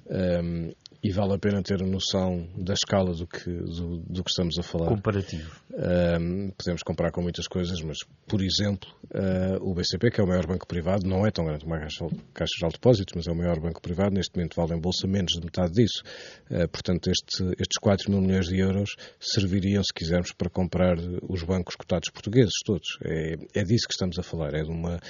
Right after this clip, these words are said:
Speaker 1: enormidade de dinheiro, não apenas no que significa o dispêndio dos contribuintes,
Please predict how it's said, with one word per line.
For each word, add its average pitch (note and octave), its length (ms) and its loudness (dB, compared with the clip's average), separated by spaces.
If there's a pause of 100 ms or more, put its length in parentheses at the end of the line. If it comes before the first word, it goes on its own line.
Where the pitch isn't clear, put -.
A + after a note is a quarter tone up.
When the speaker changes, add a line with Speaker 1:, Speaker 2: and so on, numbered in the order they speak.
(260)
Speaker 1:
enormidade F#2+ 640 0
de G2 80 0
dinheiro, G2 240 2
não G2 180 4
apenas G2 380 2
no G2 80 0
que - 80 -6
significa F2+ 580 -2
o D#2+ 60 -2
dispêndio F#2+ 460 0
dos D#2+ 120 -6
contribuintes, F2+ 640 -2